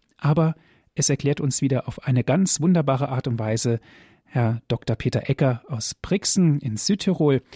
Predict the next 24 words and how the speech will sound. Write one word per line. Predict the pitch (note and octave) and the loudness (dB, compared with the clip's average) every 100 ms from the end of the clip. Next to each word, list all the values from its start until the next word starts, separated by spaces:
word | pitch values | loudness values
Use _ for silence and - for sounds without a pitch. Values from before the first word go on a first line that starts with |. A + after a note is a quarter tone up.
| - - - | -20 -18 -8
Er | B2+ | -6
ist | - | -4
von | B2 | -4
dort | B2 - | -4 -2
uns | A#2+ - | -4 -2
auch | - A#2+ | -2 -2
telefonisch | - A#2+ A2+ - A#2+ B2 - | 0 0 0 0 0 0 -2
zugeschaltet. | - - D#3+ C3+ C3+ A#2+ A2 - | -2 0 2 0 -2 -2 -4 -6
Er | - | -2
ist | C3+ - | -2 -2
Fachmann | - D#3 - C3+ A#2 - - | -2 0 0 0 0 -6 -20
für | - - | -8 -4
Geschichte, | B2+ - A3+ - D3+ A#2+ - | 0 0 0 0 0 0 -4
Philosophie | - F#3 E3 C3 - C3 A#2 | -2 0 2 0 -4 -2 -2
und | - A#2+ - - | -2 -4 -4 -8
Theologie. | - F3 F3 D3+ D#3 C3 - - - - - | -2 2 2 0 2 0 0 -10 -20 -20 -6
Er | F3 A#2 | -4 -4
hat | - - - | -8 -12 -8
dreimal | - A#2+ B2 A#2 | 0 2 2 0
promoviert | - A#2 A#2 B2 E3 - - _ - - - - | -2 0 0 2 0 0 -10 _ -20 -20 -20 -6
und | C#3 A#2 - | -2 -2 -2
wir | C3 | -2
dürfen | B2 A#2+ B2 A#2 | 0 -2 -2 -2
da | A2+ A2+ | -2 -4